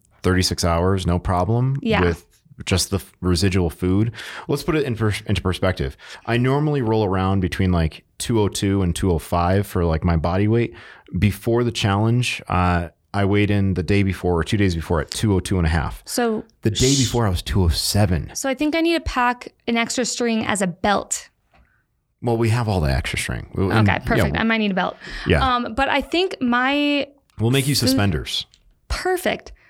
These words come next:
Speaker 2: Okay, uh, but I think the food I'm gonna want, <sighs> ah, it's probably gonna be pizza.
Speaker 1: That's a good choice.
Speaker 2: And it's gonna be seven A M, and I'm gonna want pizza.
Speaker 1: That's a great choice. What kind of pizza?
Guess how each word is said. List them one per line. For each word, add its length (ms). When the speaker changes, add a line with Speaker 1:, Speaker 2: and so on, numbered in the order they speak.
Speaker 2:
Okay, 280
uh, 80
but 200
I 60
think 220
the 60
food 220
I'm 140
gonna 180
want, 440
<sighs> 1400
ah, 640
it's 180
probably 380
gonna 160
be 140
pizza. 600
Speaker 1:
That's 200
a 20
good 140
choice. 420
Speaker 2:
And 100
it's 120
gonna 160
be 140
seven 420
A 180
M, 240
and 140
I'm 220
gonna 200
want 360
pizza. 640
Speaker 1:
That's 140
a 40
great 220
choice. 280
What 160
kind 220
of 80
pizza? 400